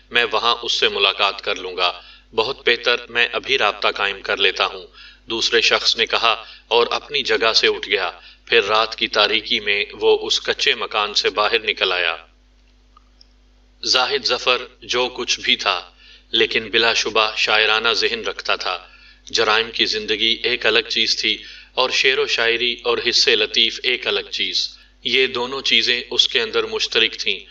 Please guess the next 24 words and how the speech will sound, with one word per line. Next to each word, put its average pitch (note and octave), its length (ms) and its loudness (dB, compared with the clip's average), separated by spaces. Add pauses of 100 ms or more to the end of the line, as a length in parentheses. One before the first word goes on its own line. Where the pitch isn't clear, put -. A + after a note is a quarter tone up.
(340)
हुस्न B2 260 -2
परस्त A#2 400 0
था A2 200 4
और A2 380 -2
किसी B2+ 260 2
भी A2 180 -2
हसीन A#2 400 0
औरत G#2+ 340 0
को G#2+ 140 0
देखकर A2 600 0 (340)
फरीफ्ता A#2 460 2
हो G#2+ 220 2
जाया G2 260 2
करता F#2+ 360 -4
था। F#2 400 -2 (340)
मिसेस B2+ 260 0
दुरानी B2+ 460 0
कोई C3 240 2
ज्यादा G#2 340 2
खूबसूरत B2 680 -4
औरत A2 320 0
तो A2 80 0
नहीं F#3 220 0
थी, A2 260 -2